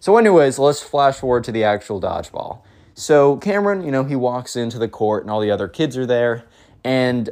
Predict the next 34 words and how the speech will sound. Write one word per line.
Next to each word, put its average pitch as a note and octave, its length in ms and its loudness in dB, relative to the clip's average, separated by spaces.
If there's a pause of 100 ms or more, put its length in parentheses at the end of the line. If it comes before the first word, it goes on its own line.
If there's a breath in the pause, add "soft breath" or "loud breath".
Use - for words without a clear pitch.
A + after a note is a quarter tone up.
so D3 320 0
the B2+ 100 -4
teams G#3+ 400 -4
aren't D3 300 0
randomized, B2 680 -2
but G#2 120 0
obviously G#2 500 0
if G2 100 -2
a F2+ 80 -6
bunch G#2 300 -4
of F#2+ 100 -8
people A2 300 -4
go G#2 200 0
into F#2+ 120 -4
one G2+ 300 -4
side A2 520 4 (280 soft breath)
and A#2 120 -8
then, G#2 220 -6
like, G2+ 300 -4
two C#3 200 -4
people B2 360 -2
go A2+ 200 -2
into A2 220 -6
another G#2 320 -2
team, A2 400 -4
well, F#2+ 160 0
then F2 180 -6
they're F2 140 -4
gonna F2+ 160 -8
have F2+ 140 -6
to F2+ 80 -14
be D#2+ 100 -14
split - 340 -4
up. F#2 280 -4